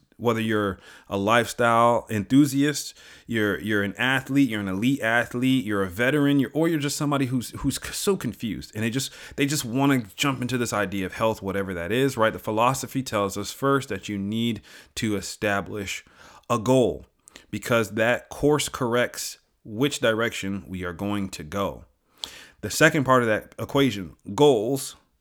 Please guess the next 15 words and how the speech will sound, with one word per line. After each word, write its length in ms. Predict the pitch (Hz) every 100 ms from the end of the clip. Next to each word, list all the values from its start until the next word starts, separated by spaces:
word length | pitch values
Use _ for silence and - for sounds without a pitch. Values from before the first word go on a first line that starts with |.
| _ _ _ -
plus 640 | - 180 123 90 - - _ _ _ _ _ _ _
work. 480 | 101 113 95 - - _ - - - -
Now, 220 | 107 113
that 300 | 104 104 -
work 480 | 95 139 175 - - _ _ _ _ _ _ _ _ _ _ -
is 320 | - 117 113 -
a 100 | 107
bridge 440 | 87 113 123 120 -
of 240 | 107 95
both 260 | 123 127 -
the 100 | 98
science 540 | - 120 117 110 - - - - -
and 260 | 110 110 117
the 80 |
philosophy. 800 | 123 139 139 139 - 147 156 -